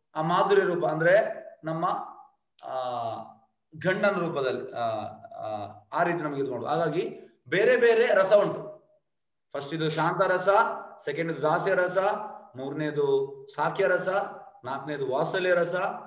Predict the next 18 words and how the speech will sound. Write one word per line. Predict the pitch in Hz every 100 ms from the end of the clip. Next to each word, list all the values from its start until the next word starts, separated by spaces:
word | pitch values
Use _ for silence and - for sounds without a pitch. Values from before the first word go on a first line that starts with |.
| - -
ಐದನೇದು | 143 147 147 147 185 - 139 - - _ _ _ _ _ -
ಮಾಧುರ್ಯ | 139 156 147 139
ರಸ. | 117 95 - - _ _ _ _
ಉಳಿದ | 151 202 220
ಎಲ್ಲ | 202 202 233 233
ದೇವತೆಗಳಿಗೆ | 208 208 202 190 185 180 202 254 - -
ಶಾಂತ | - 170 180 185
ಮತ್ತೆ | 175 165 208 247 - - _ _ 120
ದಾಸ್ಯ | 147 147 143
ಮಾತ್ರ, | 135 120 117
ದಾಸ್ಯ | - 135 147 151
ಅಂದ್ರೆ | 147 190
ಸೇವಕ. | 147 139 123 - - _ _ _ 120
ಆದ್ರೆ | 135 139
ಕೃಷ್ಣನಿಗೆ | 156 214 190 180 - - 175
ಮೂರು | 175
extra | 160 - 165
ಉಂಟು. | 147 123 - -